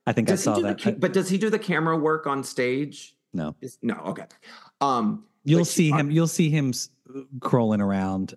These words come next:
Speaker 1: uh, the stage, taking photos and videos f-, of
Speaker 2: Gotcha.
Speaker 1: her, but
Speaker 2: Okay.
Speaker 1: it's, he's not actually on,
Speaker 2: On the
Speaker 1: like,
Speaker 2: stage.
Speaker 1: yeah, yeah.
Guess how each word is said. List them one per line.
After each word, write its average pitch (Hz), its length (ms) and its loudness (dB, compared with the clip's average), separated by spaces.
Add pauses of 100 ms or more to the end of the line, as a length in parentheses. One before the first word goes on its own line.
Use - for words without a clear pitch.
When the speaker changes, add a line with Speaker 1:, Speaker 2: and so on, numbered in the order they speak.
Speaker 1:
uh, 113 180 2
the 117 120 2
stage, 101 340 0
taking 104 300 0
photos 95 320 0
and 95 140 0
videos 92 540 0
f-, - 120 -20
of - 40 -20
Speaker 2:
Gotcha. 92 300 -2
Speaker 1:
her, 87 180 -2
but 87 340 -4
Speaker 2:
Okay. 104 280 -2
Speaker 1:
it's, - 120 -6
he's 113 240 -2
not 101 260 0 (160)
actually 101 380 0 (100)
on, 92 500 0
Speaker 2:
On 117 120 2
the 87 140 -2
Speaker 1:
like, 92 140 0
Speaker 2:
stage. - 160 -10 (240)
Speaker 1:
yeah, 92 160 -2
yeah. 76 100 -10